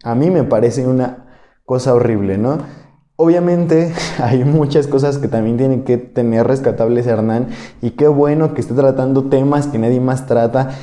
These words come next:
y que se ponga a hablar de clasismo y etcétera desde su privilegio, invitando al de este Diego Rosarín también desde su privilegio, dos malditos blancos discutiendo sobre esto, pero bueno,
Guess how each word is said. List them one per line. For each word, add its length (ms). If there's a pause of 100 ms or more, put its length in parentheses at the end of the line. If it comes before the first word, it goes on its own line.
(140)
y 80
que 140
se 100
ponga 260
a 40
hablar 240
de 80
clasismo 640
y 140
etcétera 880
desde 320
su 160
privilegio, 800
invitando 640
al 280
de 80
este 240
Diego 300
Rosarín 480
también 360
desde 320
su 80
privilegio, 640 (340)
dos 180
malditos 400
blancos 480
discutiendo 540
sobre 260
esto, 220
pero 160
bueno, 320